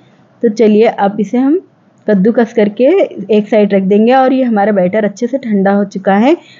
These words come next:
अब हम ये जो मैदे वाली लई बनाई थी तो ये दो पट्टियाँ ले लेंगे और उसे अच्छे से set करके ये जो batter बनाया था chicken का वो बीच में डाल देंगे और उस पर cheese डालकर फिर हम मैदे की लई लगाकर इसको अच्छे से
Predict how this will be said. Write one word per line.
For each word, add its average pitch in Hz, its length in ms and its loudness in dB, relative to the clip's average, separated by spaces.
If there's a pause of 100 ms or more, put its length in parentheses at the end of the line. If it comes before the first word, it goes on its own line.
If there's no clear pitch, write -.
(160)
अब 208 160 2
हम 233 280 4
ये 254 260 2
जो 208 180 -2
मैदे 185 400 2
वाली 202 240 2
लई 180 240 2
बनाई 175 300 0
थी 262 280 -2 (380)
तो 226 60 0
ये 220 120 2
दो 202 200 2
पट्टियाँ 208 380 -2
ले 190 160 0
लेंगे 196 260 0
और 262 120 0
उसे 247 260 -2
अच्छे 220 360 -4
से 262 140 -4
set 190 240 -2
करके 196 360 -2 (380)
ये 214 100 0
जो 214 140 2
batter 196 360 0
बनाया 180 320 0
था 226 140 -4
chicken 190 340 -2
का 233 140 0 (160)
वो 226 160 2
बीच 202 300 0
में 240 120 2
डाल 180 260 2
देंगे 196 320 0
और 208 200 -2
उस 196 100 -12
पर 247 160 -2
cheese 214 400 -2
डालकर 180 420 2 (600)
फिर 302 200 0
हम 269 160 2
मैदे 196 440 2 (500)
की 233 100 0
लई 202 240 2
लगाकर 185 540 0
इसको 262 280 -6
अच्छे 220 420 -4
से 269 220 0